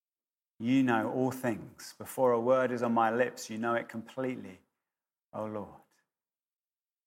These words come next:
And so we pray like David prayed, "Teach us to number our days."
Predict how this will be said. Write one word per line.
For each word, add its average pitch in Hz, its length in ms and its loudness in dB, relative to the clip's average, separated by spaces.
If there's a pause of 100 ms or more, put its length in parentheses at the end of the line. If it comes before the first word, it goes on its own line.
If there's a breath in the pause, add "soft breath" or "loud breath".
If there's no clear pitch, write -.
(920)
And 92 80 -16
so 135 240 -2
we 120 140 -2
pray 139 680 0
like 117 240 2
David 127 360 0
prayed, 110 380 -4
"Teach 147 340 -8
us 123 240 0
to - 140 -12
number 120 400 2
our 113 120 2
days." 107 500 -10